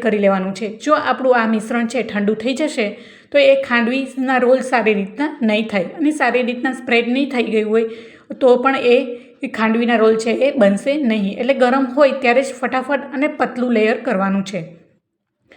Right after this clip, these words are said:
જો તમારે જાડું લેયર રહી જશે તો ખાંડવી છે એ એકદમ થીક બ-, નીકળશે. હવે અહીંયા થાળીમાં હું પ-, આવી રીતના ચમચાની મદદથી ચારે તરફ ફેલાવી લઈશ અને એકદમ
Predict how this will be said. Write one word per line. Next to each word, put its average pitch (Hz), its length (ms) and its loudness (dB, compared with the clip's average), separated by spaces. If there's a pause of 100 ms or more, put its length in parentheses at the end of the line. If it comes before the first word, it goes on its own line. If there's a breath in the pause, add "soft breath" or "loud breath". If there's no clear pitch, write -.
(320 soft breath)
જો 311 80 0
તમારે 311 280 4
જાડું 233 360 0
લેયર 254 220 4
રહી 277 120 2
જશે 294 320 0
તો - 100 -6
ખાંડવી 226 460 -2
છે 254 180 0
એ 233 220 0
એકદમ 214 280 -2 (100)
થીક - 280 -2
બ-, 190 180 -4
નીકળશે. 190 600 -2 (2500 loud breath)
હવે 320 180 4
અહીંયા 302 260 2
થાળીમાં 254 540 0
હું 262 100 -4 (140)
પ-, - 220 -8
આવી 269 160 0
રીતના 254 320 -2
ચમચાની 247 500 0
મદદથી 226 480 -2
ચારે 220 300 0
તરફ 208 420 -2
ફેલાવી 180 340 0
લઈશ 175 260 -2 (360 soft breath)
અને 285 160 2
એકદમ 254 300 0